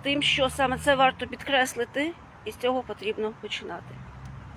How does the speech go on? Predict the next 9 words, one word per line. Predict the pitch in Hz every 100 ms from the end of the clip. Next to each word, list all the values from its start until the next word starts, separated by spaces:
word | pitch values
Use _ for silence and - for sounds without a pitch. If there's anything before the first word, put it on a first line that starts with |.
| - - - - - - - - - - - - - - - - - - - - - - - - - - - - - - - -
Цим | 349
віршем, | 349 370 349 330
який | - 330
ви |
зараз | 359 339 330 -
почуєте, | 320 - 370 349 311
завершується | 277 302 330 381 320 277 247 262
цей | 294 285
цикл. | - 359 -